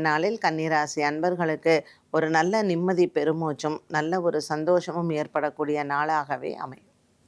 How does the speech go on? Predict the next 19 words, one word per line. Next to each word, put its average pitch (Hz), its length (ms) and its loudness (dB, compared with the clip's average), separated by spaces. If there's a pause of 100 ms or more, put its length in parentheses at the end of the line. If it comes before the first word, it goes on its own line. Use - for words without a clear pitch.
(100)
துலாம் 311 320 8
ராசி 175 340 4
நேயர்கள், 147 400 0 (140)
துலாம் 285 340 6
ராசி 220 300 6
நேயர்களுக்கு 185 500 4 (120)
பனிரெண்டாம் 240 600 4
இடத்திலிருந்து 180 580 2 (100)
வந்த 165 260 2 (100)
சந்திரன் 165 400 2 (420)
சின்ன 240 160 4 (160)
சின்ன 202 200 4 (400)
ஒரு 170 160 4 (380)
மனக்குழப்பத்தை 185 720 2 (140)
கொடுக்கலாம். 147 520 2 (640)
குடும்ப 196 240 6 (120)
விஷயமாக 165 640 0
இருக்கலாம் 160 520 0
அல்லது 156 240 0